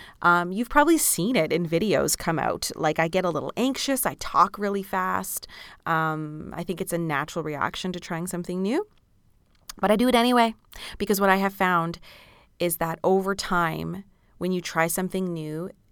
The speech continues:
and nothing bad happens, in fact, most of the time good things happen, your brain starts to get rewired to understand, like,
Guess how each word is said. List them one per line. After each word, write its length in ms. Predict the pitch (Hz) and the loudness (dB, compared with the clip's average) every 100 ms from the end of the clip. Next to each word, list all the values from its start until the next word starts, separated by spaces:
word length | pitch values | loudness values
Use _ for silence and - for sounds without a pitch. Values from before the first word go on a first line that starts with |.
| - | -12
and 300 | 165 165 160 | -6 -4 -4
nothing 340 | 151 139 156 156 | -6 -8 -8 -6
bad 260 | 143 143 | -8 -8
happens, 720 | 156 160 165 208 247 - - - | -8 -8 -6 -6 -8 -10 -12 -8
in 120 | 160 | -8
fact, 400 | - 156 160 - | -6 -8 -10 -10
most 420 | 165 160 151 160 | -6 -2 -2 -2
of 80 | 175 | -6
the 80 | 175 | -6
time 360 | 175 170 160 | -8 -8 -8
good 280 | 156 - 160 | -8 -4 -4
things 380 | - 226 233 240 | -2 -2 -2 -4
happen, 520 | 247 240 - 277 302 339 - - - - | -4 -4 -2 -2 -2 -12 -18 -20 -16 -2
your 160 | 196 | -2
brain 420 | 165 170 170 185 | 0 0 0 0
starts 300 | 180 175 175 | -2 -4 -4
to 100 | - | -6
get 160 | 165 156 | -6 -6
rewired 840 | 156 170 170 151 147 165 151 143 147 | -4 -2 -2 2 2 2 0 -4 -6
to 100 | 165 | -6
understand, 600 | 165 156 - 165 156 160 | -6 -6 -6 -4 -4 -4
like, 180 | 156 | -6